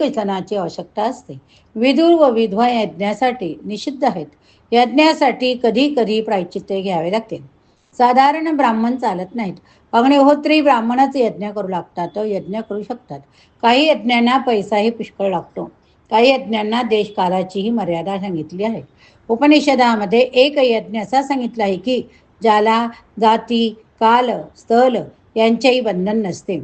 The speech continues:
तो यज्ञ होय. जप यज्ञ हाच सर्व यज्ञाहून श्रेष्ठ. डोळ्यांनी दर्शन, कानांनी ऐकणे, मनाने स्मरण करताना जप कराल, तर तुम्हाला समाधीची अवस्था प्राप्त होईल.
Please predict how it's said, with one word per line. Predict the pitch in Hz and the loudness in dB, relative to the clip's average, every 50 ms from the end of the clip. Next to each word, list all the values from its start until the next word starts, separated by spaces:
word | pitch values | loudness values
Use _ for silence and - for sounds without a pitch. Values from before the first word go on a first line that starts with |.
| - - _ _ _ _ | -12 -18 _ _ _ _
तो | 202 202 214 | -4 -2 -2
यज्ञ | 208 190 175 - 156 180 208 | 0 0 -2 -4 -4 -6 -6
होय. | 202 185 - 165 156 | -6 -4 -6 -6 -6
जप | 147 139 160 220 247 269 - - 208 - - | -6 -2 2 2 2 2 2 0 -4 -4 -6
यज्ञ | 202 190 185 208 214 180 160 165 139 143 - _ _ _ _ _ _ | -6 -4 0 0 -2 -2 -4 -8 -8 -10 -12 _ _ _ _ _ _
हाच | - 226 262 285 294 311 302 294 | 0 2 2 2 2 0 0 2
सर्व | - 269 247 240 | 2 2 2 4
यज्ञाहून | 240 233 220 208 - - 185 202 196 196 208 226 | 2 2 2 0 -2 -4 -6 -6 -6 -4 -6 -6
श्रेष्ठ. | 226 - 247 240 233 - - - 143 - _ _ _ _ _ - | -6 -6 -6 -6 -8 -10 -16 -20 -20 -20 _ _ _ _ _ 2
डोळ्यांनी | 202 240 247 262 294 311 330 339 339 339 320 | 4 6 6 6 6 4 4 4 2 2 2
दर्शन, | 254 254 220 208 202 - 254 254 294 | 2 0 -2 -4 -4 -6 -4 -4 -4
कानांनी | 294 294 254 220 214 220 247 269 285 277 269 | -4 -4 -4 -4 -4 -2 -2 -2 -2 -2 -2
ऐकणे, | 233 208 190 196 - 208 226 247 | -4 -4 -6 -6 -8 -6 -6 -4
मनाने | 247 226 202 196 202 202 208 214 240 262 | -4 -2 -2 -2 -4 -4 -4 -4 -4 -4
स्मरण | 254 - 233 247 262 285 294 294 294 | -6 -4 -2 -2 0 0 0 0 0
करताना | 262 208 190 - - 185 190 214 233 240 233 - - _ _ _ _ _ - 196 | -2 -4 -4 -4 -6 -8 -6 -4 -4 -6 -6 -8 -14 _ _ _ _ _ -2 2
जप | 233 247 240 247 | 2 2 2 0
कराल, | 233 190 - 190 190 208 233 262 277 269 247 - - _ _ _ | -4 -4 -4 -2 0 2 4 4 4 2 -2 -16 -20 _ _ _
तर | - 208 | -8 -6
तुम्हाला | 214 - 220 202 202 196 196 190 190 196 202 214 | -4 -2 -2 -2 -2 -2 -4 -2 0 0 0 0
समाधीची | 214 - 214 185 180 175 170 156 170 170 165 - 208 208 | 0 -4 -6 -6 -4 -6 -6 -6 -8 -8 -8 -8 -6 -6
अवस्था | 196 170 160 151 - - 196 202 | -4 -4 -6 -8 -8 -8 -8 -8
प्राप्त | 202 214 196 165 - - - | -6 -6 -8 -8 -8 -8 -6
होईल. | 170 170 170 156 151 170 | -4 -4 -4 -4 -4 -4